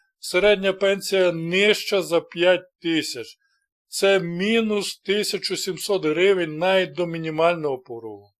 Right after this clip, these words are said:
Чому навіть працюючі люди формально є бідними? Бо мінімальна зарплата —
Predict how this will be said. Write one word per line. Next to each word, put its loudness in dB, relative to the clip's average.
Чому 0
навіть 6
працюючі -2
люди -2
формально 2
є 2
бідними? -6
Бо -2
мінімальна 2
зарплата — 0